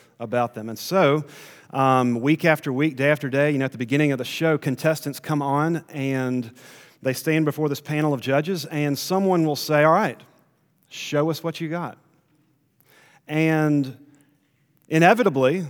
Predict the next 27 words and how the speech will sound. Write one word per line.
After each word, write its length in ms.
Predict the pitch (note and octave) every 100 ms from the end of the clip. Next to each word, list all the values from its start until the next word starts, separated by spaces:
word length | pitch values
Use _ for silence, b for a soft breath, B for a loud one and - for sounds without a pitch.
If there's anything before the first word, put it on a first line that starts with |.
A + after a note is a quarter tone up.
| A#2
they, 260 | B2+ E3
they 200 | E3 E3
do. 180 | F3 A3
Now, 160 | D3 D#3
whether 320 | D#3+ A#3+ B3
or 80 | G3
not 340 | F#3 F#3+ D3
they 120 | E3+
can 160 | F3+ E3+
actually 340 | F#3 F3 D#3+
sing 520 | C3 - F3 G3+ G#3 E3
or 40 |
not, 200 | D#3+ C#3+
that's 120 | D#3+
not 140 | F#3 C#3
the 60 |
point. 280 | - C#3+ G#2+
But 120 | A#2 -
everybody 540 | G3+ B3 F#3+ G#3+ G3+
that 240 | D3+ D3
gets 240 | C3 F3+ -
on 160 | F3
that 140 | D#3+ C#3+
show 340 | - E3+ F#3
thinks 460 | F3+ - E3 F#3 -
that 160 | C#3+
they, 180 | - C3+